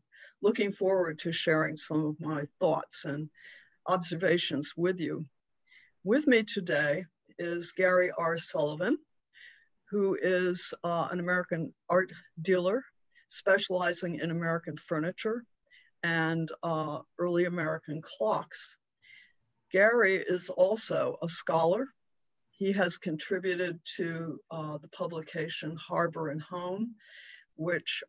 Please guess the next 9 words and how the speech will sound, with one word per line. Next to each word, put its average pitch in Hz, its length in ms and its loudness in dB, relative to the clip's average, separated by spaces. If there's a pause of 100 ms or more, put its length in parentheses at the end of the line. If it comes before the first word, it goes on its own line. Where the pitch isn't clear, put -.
uh, 170 240 0
examined 175 720 0
the 156 120 -2
furniture 180 720 -4
of 160 120 -4
southeastern 160 800 -2
Massachusetts. 208 1000 -6 (640)
He's 190 180 -2
also 175 720 4